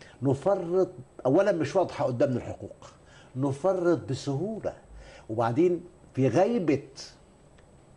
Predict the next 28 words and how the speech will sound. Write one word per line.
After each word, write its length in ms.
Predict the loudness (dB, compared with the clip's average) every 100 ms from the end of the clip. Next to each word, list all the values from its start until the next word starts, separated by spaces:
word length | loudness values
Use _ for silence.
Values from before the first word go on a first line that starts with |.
| -4
في 120 | 0
غيبة 420 | 4 2 2 -2 -4 -14
شرعية 720 | -2 0 2 2 2 0 -2 -4
تمثل 560 | 0 0 -2 -2 -2 -2 -6
الأمة 380 | -2 0 2 0
وتمثل 500 | 0 -2 -4 -4 -10
الشعب 400 | -4 -2 0 -2
حقيقة، 600 | -6 -8 -6 -6 -4 -6 -10 -20 -16 -8
الناس 340 | 0 0 0
اللي 120 | -2 0
بيتكلموا 840 | -2 -2 -2 0 0 0 -2 2
ويدوا 540 | 2 2 -2 0 0
وعود 340 | 2 0 0 -4 -6
يتمسك 680 | -4 0 2 2 -2 -6
بها 220 | -4 -2 -2
الآخرين. 720 | -2 -8 -4 -2 0 -2 -4 -16 -20 -2
يعني 260 | 2 2 2
لما 220 | 2 0
الأمير 400 | -2 -2 -2 -2 0
فيصل 420 | 0 0 -2 -4
يدي 440 | -4 -4 -6 -6 -4
أو 120 | -4
الملك 320 | -2 -2 -2 -2
فيصل 300 | -4 -4 -4
يدي 260 | -2 -2 -2
مثل 280 | -4 -2
هذا 200 | -2 0
الكلام 460 | -2 -6 -6 -4